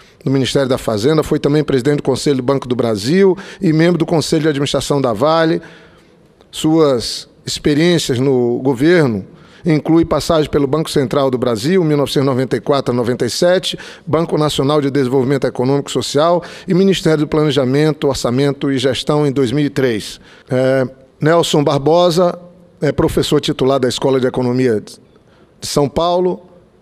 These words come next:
da Fundação Getúlio Vargas, professor adjunto no Instituto de Economia da Universidade Federal do Rio de Janeiro, pesquisador do Instituto Brasileiro de Economia e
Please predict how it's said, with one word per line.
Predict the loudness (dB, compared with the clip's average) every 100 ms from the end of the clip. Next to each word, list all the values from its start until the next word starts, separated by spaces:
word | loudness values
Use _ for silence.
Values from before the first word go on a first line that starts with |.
| -8
da | -6
Fundação | -2 -2 0 0
Getúlio | -2 0 0 2
Vargas, | 2 2 0
professor | 0 -2 -2 0 0
adjunto | 0 0 -2 0
no | -4
Instituto | -4 -4 -4
de | -2
Economia | -2 0 0 0
da | 0
Universidade | 0 -2 -2 -2
Federal | 0 0 0
do | -2
Rio | -2
de | -2
Janeiro, | 0 2 2
pesquisador | 0 -2 -2 -2 0 0
do | 0
Instituto | -4 -6 -2
Brasileiro | -2 0 2 2
de | 2
Economia | 0 0 2 2 2 0 -10 -20 -20 -20 -20 -20 _ _ _ _
e | -2 0 2 2 0